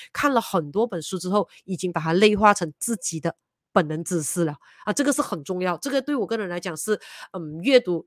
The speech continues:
带来最好玩的地方在这里了啊。So，简单来讲的话，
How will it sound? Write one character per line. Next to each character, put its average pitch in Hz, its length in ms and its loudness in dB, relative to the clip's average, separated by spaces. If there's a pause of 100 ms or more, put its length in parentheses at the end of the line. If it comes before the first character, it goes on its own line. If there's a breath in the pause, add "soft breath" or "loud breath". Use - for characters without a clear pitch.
(120)
带 240 160 0
来 170 220 -2 (360)
最 330 180 2
好 165 240 -4
玩 156 260 -10
的 170 100 -2
地 190 180 -2
方 156 180 -2
在 175 160 4
这 175 200 4
里 151 140 -4
了 147 100 -4
啊。 151 180 -6 (520 loud breath)
So， 359 300 4 (180)
简 302 160 0
单 311 120 2
来 359 140 2
讲 240 180 0
的 185 120 0
话， 254 180 4